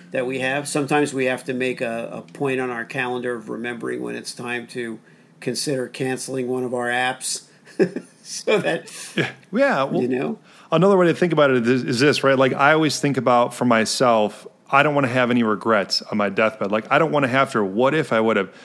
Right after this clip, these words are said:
Speaker 2: what if I would've, you know, opened up that first Anytime Fitness health club, or what if I would've traveled around the world? Like, I don't wanna have to worry about that stuff.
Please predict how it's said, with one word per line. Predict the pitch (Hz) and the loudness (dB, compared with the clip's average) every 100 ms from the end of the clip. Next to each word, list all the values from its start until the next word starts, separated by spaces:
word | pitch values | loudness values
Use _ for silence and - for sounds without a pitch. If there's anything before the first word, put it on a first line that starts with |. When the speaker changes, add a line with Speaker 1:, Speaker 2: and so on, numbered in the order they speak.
| - - | -20 -2
Speaker 2:
what | 123 143 | 2 4
if | - | 4
I | 139 | 4
would've, | 123 120 120 - 85 - | 6 4 2 -4 -6 0
you | 123 | 0
know, | 117 | 2
opened | 131 131 127 | 0 2 0
up | 110 | 2
that | 120 | 0
first | 113 127 117 131 | 2 0 0 0
Anytime | 123 120 117 | 0 0 -2
Fitness | 107 131 113 - | 0 -2 -2 0
health | 107 104 | 0 0
club, | 120 101 | -2 -2
or | 95 | 0
what | 113 135 | 2 2
if | 143 131 | 2 2
I | |
would've | 120 117 104 | 4 4 2
traveled | - 123 117 110 | 2 2 4 4
around | 113 110 | 4 4
the | 104 | 2
world? | 113 113 | 2 2
Like, | 104 101 - | 0 -4 -2
I | 135 | 0
don't | 143 | 2
wanna | 123 | 2
have | 113 117 | 2 0
to | 107 | -2
worry | 98 117 127 | 0 2 2
about | 107 98 | 2 0
that | 98 | -2
stuff. | - 113 101 - | 0 0 -2 -4